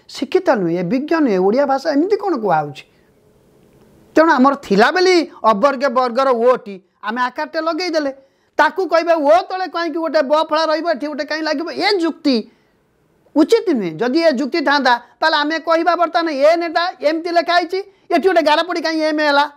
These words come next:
କାହିଁ ସେ କାମ କଲେ? ଏମିତି ଗୋଟେ ଅଛି, ତାକୁ ଓଲଟେଇ ଦେଲେ ଭି, ଓଲଟେଇ ଦେଲେ ୟୁ, ମଝିରେ ଗାରଟେ ଦେଲେ ଏ। କାଇଁ ଆଜ୍ଞା ଏରେ ଗୋଟେ ଗାର ପଡ଼ିବ? କାଇଁ ତ ଇଂରେଜୀବାଲାଙ୍କ ବେଳେ କହିପାରୁନା? କାରଣ ସେ ହେଉଛନ୍ତି ଆମର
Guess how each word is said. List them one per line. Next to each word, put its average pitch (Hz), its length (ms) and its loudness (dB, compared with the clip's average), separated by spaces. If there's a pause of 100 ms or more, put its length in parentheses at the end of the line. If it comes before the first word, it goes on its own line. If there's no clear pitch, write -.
(800)
କାହିଁ 269 200 2
ସେ 254 120 0
କାମ 247 220 -2
କଲେ? 226 300 0 (380)
ଏମିତି 349 300 2
ଗୋଟେ 330 220 0
ଅଛି, 349 560 0 (880)
ତାକୁ 294 200 2 (100)
ଓଲଟେଇ 277 280 2
ଦେଲେ 320 200 2
ଭି, 277 180 0 (260)
ଓଲଟେଇ 254 280 -2
ଦେଲେ 311 280 -2
ୟୁ, 330 100 0 (380)
ମଝିରେ 226 320 2
ଗାରଟେ 247 300 0
ଦେଲେ 247 300 0
ଏ। 220 120 6 (960)
କାଇଁ 339 200 2
ଆଜ୍ଞା 330 220 0 (140)
ଏରେ 302 140 4
ଗୋଟେ 285 200 0
ଗାର 254 200 2
ପଡ଼ିବ? 233 280 -2 (760)
କାଇଁ 208 160 -2
ତ 220 60 -2 (120)
ଇଂରେଜୀବାଲାଙ୍କ 196 540 2
ବେଳେ 196 160 0
କହିପାରୁନା? 190 500 -2 (840)
କାରଣ 190 220 2
ସେ 185 140 2
ହେଉଛନ୍ତି 185 380 2
ଆମର 185 240 2